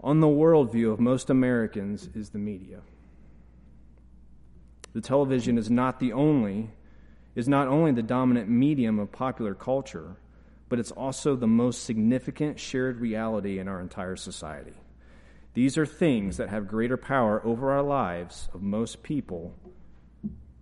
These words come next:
than any educational system, government, or church.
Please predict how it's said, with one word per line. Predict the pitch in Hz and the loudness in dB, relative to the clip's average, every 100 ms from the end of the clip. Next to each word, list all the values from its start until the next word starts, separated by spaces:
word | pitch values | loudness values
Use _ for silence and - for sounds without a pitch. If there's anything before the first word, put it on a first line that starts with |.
| - - - - - | -20 -20 -20 -20 -6
than | 101 | -2
any | 110 113 104 | 2 2 0
educational | 113 120 113 127 127 143 139 | -4 -4 -4 -2 -2 -2 -4
system, | 127 151 - 156 156 156 139 - - - | -4 -8 -6 -6 -4 -6 -8 -18 -20 -12
government, | 117 110 131 127 131 135 - - - | -6 -4 0 -2 -2 -8 -16 -20 -16
or | 95 | -16
church. | - 90 - - | -12 -14 -14 -20